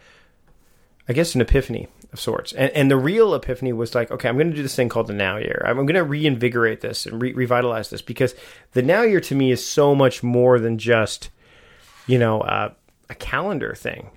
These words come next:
Um, if you've bought the Now Year calendar, which you can get from New Year, and I'll put that in the show notes as well, although we're, we're at the midway point, and I,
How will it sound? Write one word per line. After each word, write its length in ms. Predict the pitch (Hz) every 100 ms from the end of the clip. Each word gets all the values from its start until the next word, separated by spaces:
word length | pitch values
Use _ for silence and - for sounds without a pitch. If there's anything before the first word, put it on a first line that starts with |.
| -
Um, 360 | - - - -
if 340 | 135 - 139 -
you've 320 | 131 117 -
bought 260 | 131 147 151
the 100 | 127
Now 180 | 127
Year 280 | 123 117 110 _ -
calendar, 640 | - 156 240 120 - 139 - -
which 260 | 110 107 -
you 80 |
can 160 | 113 120
get 160 | 120 -
from 180 | 113
New 200 | 110 131
Year, 360 | 170 120 - 135
and 160 | 120 107
I'll 120 | 110
put 180 | - 127
that 120 | 139
in 60 | 127
the 60 |
show 160 | 113 120
notes 220 | 113 -
as 80 | 110
well, 140 | 127
although 200 | 135 156
we're, 160 | 160 156
we're 220 | 143 151
at 160 | 170 156
the 60 |
midway 360 | 135 135 123 117
point, 300 | - 113 -
and 80 |
I, 80 | 113